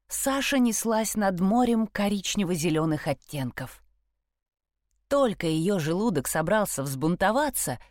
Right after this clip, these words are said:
как неожиданный полёт подошёл к концу. Она перевернулась в воздухе и упала в траву на что-то мягкое. «Ох!» — простонала Хлоя.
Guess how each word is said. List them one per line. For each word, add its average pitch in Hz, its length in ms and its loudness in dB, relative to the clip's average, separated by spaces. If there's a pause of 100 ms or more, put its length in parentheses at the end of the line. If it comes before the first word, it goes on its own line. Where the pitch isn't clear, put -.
(400)
как 190 240 -2
неожиданный 185 800 0
полёт 185 680 0
подошёл 156 600 0
к - 160 -20
концу. 127 520 -6 (960)
Она 269 300 2
перевернулась 240 760 4
в 180 60 -10
воздухе 262 720 0 (300)
и 240 140 4
упала 254 500 4
в - 80 -8
траву 247 400 0
на 226 160 2
что-то 294 420 -2
мягкое. 240 720 -2 (1300)
«Ох!» — 277 760 0 (460)
простонала 202 600 0
Хлоя. 208 520 0